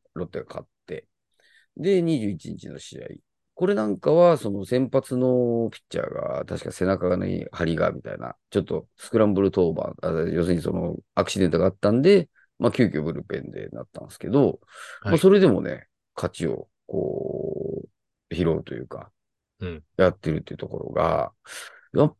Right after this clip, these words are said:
Speaker 1: ぱりね、その、今まで積み重ねてきた、その、無理させない。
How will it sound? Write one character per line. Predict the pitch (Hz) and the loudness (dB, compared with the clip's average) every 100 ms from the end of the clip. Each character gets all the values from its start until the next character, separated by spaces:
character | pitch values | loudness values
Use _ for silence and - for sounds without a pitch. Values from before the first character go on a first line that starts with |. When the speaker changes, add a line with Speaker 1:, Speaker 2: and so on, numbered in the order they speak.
| _ | _
Speaker 1:
ぱ | 185 | 6
り | 110 | 6
ね、 | 95 85 69 - - _ - | 6 2 -2 -8 -16 _ -8
そ | - 80 | 0 0
の、 | 82 | 4
今 | 101 123 | 6 8
ま | 139 | 8
で | 120 90 | 6 4
積 | - | 2
み | 101 110 | 4 6
重 | 127 127 | 4 2
ね | 101 80 | 0 -4
て | - | -12
き | - | -12
た、 | - 60 52 - | -2 0 0 -4
そ | - 78 | -8 -2
の、 | |
無 | 85 95 | 2 2
理 | |
さ | - 85 | 0 -8
せ | - | -6
な | 73 | -6
い。 | - - | -8 -10